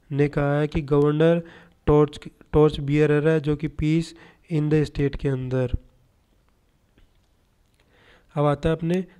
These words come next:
dismissal, ठीक है। ड-, अगर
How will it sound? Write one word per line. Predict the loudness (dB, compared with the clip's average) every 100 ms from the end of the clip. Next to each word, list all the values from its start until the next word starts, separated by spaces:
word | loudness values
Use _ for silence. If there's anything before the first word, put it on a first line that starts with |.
| -10
dismissal, | -2 -2 -2 -4 -4 -4 -6 -16 _ _ _ _ _ _ _ _ _ _ _ _ -20 _ _ -6
ठीक | -4 0
है। | -2 -4 -20 _ -12
ड-, | -4 -4 -2
अगर | 2 4 2